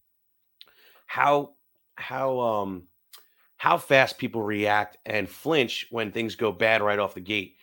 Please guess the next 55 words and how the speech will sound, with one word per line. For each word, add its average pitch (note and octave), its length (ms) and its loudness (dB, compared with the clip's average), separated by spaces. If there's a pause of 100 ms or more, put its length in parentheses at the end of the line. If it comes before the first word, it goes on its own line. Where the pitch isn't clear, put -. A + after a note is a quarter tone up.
(160)
You A2 80 -4
know, A2+ 60 0
everybody C#3+ 260 2
wants C3 220 2
that A#2+ 200 -2
instant B2 340 -4
gratification A#2 840 -2
at G2+ 140 -12
the F#2+ 60 -10
start A2 340 -4
of G#2 60 -4
the, G2+ 120 -8 (120)
at A2+ 120 -8
the - 60 -18
start A2+ 220 0
of G#2 60 -2
the G2 60 -6
season. A2+ 380 -4 (380)
"I C3+ 180 2
have D3+ 120 0
the C3+ 80 -2
best C3+ 300 0
team," B2+ 260 -4
but G#2 220 -12
don't E3 240 4
expect - 340 -6
for B2 100 -8
players C#3 600 -2 (300)
to A2+ 80 -8
start C3 260 2
off A#2 120 0
slow. D3+ 200 -2
But A2+ 140 -2
this C#3+ 160 -6
isn't F3+ 220 -4
fantasy F3 360 -2
football, C#3+ 340 -2
guys, G2+ 300 2
where G#2 100 -2
we G#2 80 0
only B2+ 180 4
have A#2 140 2
one B2+ 200 2
week. C#3 280 -6 (280)
We C3+ 80 0
have B2 180 -2
seven C#3 460 -2
days D3 260 -4
in C#3+ 60 -6
a C#3 60 2
week, C#3 220 -2
and A#2+ 120 -4
this - 200 -2
week, B2 240 -6 (240)
nine. C#3+ 460 4